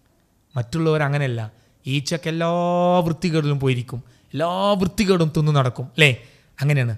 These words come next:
വണ്ടുകളും അങ്ങനെ തന്നെ. മറ്റു ജീ-, വണ്ടുകൾ കണ്ടില്ലേ നിങ്ങൾ, അല്ലേ? ജുഅൽ എന്ന് പറഞ്ഞാൽ കാഷ്ടം തിന്ന് ജീവിക്കുന്ന വണ്ടാണ്. വണ്ട് വർഗത്തിൽപ്പെട്ടവർ അങ്ങനെയാണ്. അവർ തിന്നുന്നത് അങ്ങനെയാണ്, അവർ കഴിക്കുന്നത്, അവർ പോയിരിക്കുന്നത് അങ്ങനെയൊക്കെയാണ്. പക്ഷെ അതേ സമയത്തോ തേനീച്ച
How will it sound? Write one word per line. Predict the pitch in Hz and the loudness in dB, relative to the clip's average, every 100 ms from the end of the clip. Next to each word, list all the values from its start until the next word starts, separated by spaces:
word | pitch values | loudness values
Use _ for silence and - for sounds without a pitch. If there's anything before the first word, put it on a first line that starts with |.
| - | 0
വണ്ടുകളും | 143 170 202 208 | 2 6 6 6
അങ്ങനെ | 180 160 | 4 -2
തന്നെ. | 147 135 | -2 -4
മറ്റു | 135 139 | -4 -4
ജീ-, | 156 147 | -2 0
വണ്ടുകൾ | 165 185 196 | 0 0 0
കണ്ടില്ലേ | 185 185 | 0 0
നിങ്ങൾ, | 160 120 - _ _ | 0 -2 -8 _ _
അല്ലേ? | 151 131 - - - 143 | -2 -2 -4 -14 -4 0
ജുഅൽ | 185 185 226 | 4 4 4
എന്ന് | 202 | 2
പറഞ്ഞാൽ | 180 175 220 - - | 2 0 -2 -8 -4
കാഷ്ടം | 143 170 - 175 165 | -2 -2 -2 -2 0
തിന്ന് | 165 147 | 0 -2
ജീവിക്കുന്ന | 147 147 151 147 | -4 -4 -4 0
വണ്ടാണ്. | 135 131 120 117 110 _ - | 2 2 0 -2 -8 _ -4
വണ്ട് | 135 156 | -2 0
വർഗത്തിൽപ്പെട്ടവർ | 180 165 160 170 170 170 156 | -2 -4 -8 -8 -4 -2 2
അങ്ങനെയാണ്. | 160 170 123 135 | 2 2 0 -4
അവർ | 151 - | -8 -4
തിന്നുന്നത് | 151 175 170 | -2 0 0
അങ്ങനെയാണ്, | 147 151 131 123 - - - | -2 0 0 -4 -10 -20 -4
അവർ | 156 160 | -2 -2
കഴിക്കുന്നത്, | 151 151 170 151 | -4 -4 -4 -2
അവർ | 156 | -2
പോയിരിക്കുന്നത് | 156 165 151 175 170 | -2 -2 -2 -2 0
അങ്ങനെയൊക്കെയാണ്. | 170 156 131 113 - - _ | -2 -2 -6 -6 -12 -20 _
പക്ഷെ | 127 147 | -10 -6
അതേ | 151 156 | -4 -4
സമയത്തോ | 156 160 165 160 - - _ _ _ _ _ | -4 -2 0 -2 -6 -18 _ _ _ _ _
തേനീച്ച | - 131 143 160 143 | -2 2 2 0 0